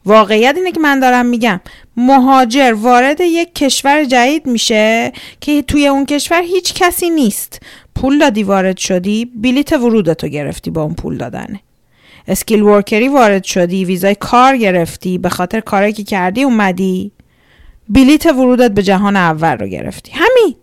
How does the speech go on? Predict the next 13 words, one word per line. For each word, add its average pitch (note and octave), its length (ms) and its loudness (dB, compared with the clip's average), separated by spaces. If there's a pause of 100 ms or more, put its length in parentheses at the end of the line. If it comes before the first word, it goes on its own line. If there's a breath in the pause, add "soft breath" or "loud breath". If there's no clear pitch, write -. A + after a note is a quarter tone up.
(420)
یه C4+ 100 2
چیز B3+ 260 -4
دادی، B3+ 300 6
یه G4 140 6
چیز D4+ 180 -4
گرفتی. A#3+ 600 0 (760)
از C4 180 2
الان C#4 260 4
به C4 100 2
بعد D#4 240 2
یه F4+ 80 4
صفحهٔ C#4 400 2
سفیده. - 600 -4